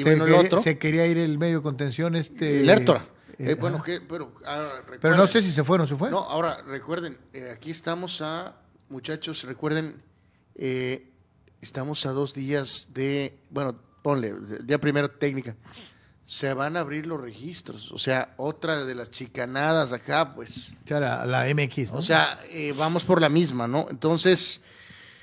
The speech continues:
Speaker 2: ay, Dios mío, pues, Cholos, no sé, no sé,
Speaker 1: Pues,
Speaker 2: pues,
Speaker 1: eh,
Speaker 2: no sé.
Speaker 1: eh, mira, ahí está, ahí está,
Speaker 2: Yo,
Speaker 1: eh,
Speaker 2: yo, yo creo que, eh, metió el
Speaker 1: ahí
Speaker 2: segundo gol, lo metió Fallas Mori.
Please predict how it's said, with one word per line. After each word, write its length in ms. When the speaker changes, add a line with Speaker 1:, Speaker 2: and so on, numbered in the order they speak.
Speaker 2:
ay, 240
Dios 300
mío, 200
pues, 920
Cholos, 500
no 240
sé, 260
no 180
sé, 340
Speaker 1:
Pues, 120
Speaker 2:
pues, 420
Speaker 1:
eh, 140
Speaker 2:
no 80
sé. 240
Speaker 1:
eh, 180
mira, 220
ahí 80
está, 260
ahí 120
está, 280
Speaker 2:
Yo, 120
Speaker 1:
eh, 80
Speaker 2:
yo, 100
yo 160
creo 180
que, 80
eh, 260
metió 260
el 60
Speaker 1:
ahí 60
Speaker 2:
segundo 260
gol, 140
lo 60
metió 260
Fallas 240
Mori. 200